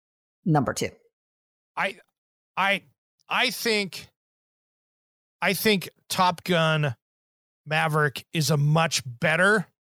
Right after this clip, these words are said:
Speaker 2: movie and a better produced movie. And I think even the screenplay and all of it is just stronger.
Speaker 1: See?
Speaker 2: But that's me.
Speaker 1: Two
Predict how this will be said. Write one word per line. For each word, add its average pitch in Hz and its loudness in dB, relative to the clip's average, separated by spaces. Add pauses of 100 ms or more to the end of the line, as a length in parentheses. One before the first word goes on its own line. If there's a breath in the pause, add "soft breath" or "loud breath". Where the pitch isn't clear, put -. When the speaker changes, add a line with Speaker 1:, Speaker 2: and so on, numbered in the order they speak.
Speaker 2:
movie 196 2 (560)
and 160 0
a 151 2
better 170 2
produced 151 -2
movie. 240 2 (480 loud breath)
And 156 -2
I 165 0
think 190 -4
even 214 4
the 160 0
screenplay 208 2 (300 soft breath)
and 160 -4 (120)
all 180 4
of 151 0
it 131 -2
is 156 2
just 180 0
stronger. 147 2
Speaker 1:
See? 196 2 (540)
Speaker 2:
But 147 -14
that's 139 -2
me. 135 -4
Speaker 1:
Two 214 4